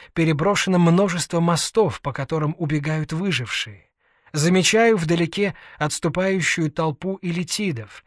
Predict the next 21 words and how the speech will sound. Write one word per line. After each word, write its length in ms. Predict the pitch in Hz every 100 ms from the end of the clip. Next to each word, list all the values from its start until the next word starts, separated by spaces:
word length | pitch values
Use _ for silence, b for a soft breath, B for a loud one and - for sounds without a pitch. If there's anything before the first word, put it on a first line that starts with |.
| b b
двигающихся 960 | 131 131 190 175 175 156 - 151 - 147
в 80 |
окружении 600 | 143 - 151 151 165 156
солдат-рабов. 1080 | 143 - 151 143 147 156 151 127 101 - - - _ _
Ярость 680 | - 139 175 190 175 - - _ _ _
щедро 580 | - - - 165 180 180
плеснулась 680 | - 147 135 - 143 139 131
через 420 | - - 127 113
край. 400 | - 117 98 - _ _ _ _ _ _
Я 200 | 151 175
создал 440 | - 240 208 220
пару 300 | 175 202 202
двойных 640 | 185 147 165 160 185 170 - B B B
багровых 640 | 131 165 151 180 175 165
огнешаров 840 | - 170 147 160 - 170 208 196 -
и 80 | 185
направил 540 | 180 170 202 202 185
их 180 | 185 -
им 160 | 185 170
в 80 |
спины. 680 | - - - 214 143 101 95